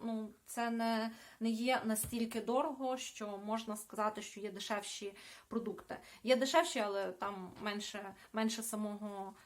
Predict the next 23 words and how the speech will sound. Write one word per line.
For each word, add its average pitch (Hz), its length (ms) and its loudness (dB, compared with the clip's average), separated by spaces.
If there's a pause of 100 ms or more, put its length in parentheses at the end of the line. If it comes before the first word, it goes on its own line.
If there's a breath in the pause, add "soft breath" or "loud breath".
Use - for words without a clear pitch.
самого 214 320 2
продукту. 208 440 -6
Тонер 320 360 6
для 262 180 8
обличчя 240 480 0
від 202 260 -6
Farm 214 280 6
Stay 285 380 0
обійшовся 214 460 -4
у - 120 -6
двісті 220 360 -4
сімдесят 208 580 -2
п'ять 214 180 0
гривень. 196 340 -2 (260 loud breath)
Нагадаю, 233 400 6
ці 254 160 -2
продукти 226 460 -4
я 214 140 4
брала 214 480 4
за 214 60 0
акційними 202 640 -2
цінами, 330 440 -2 (140)
а 208 340 4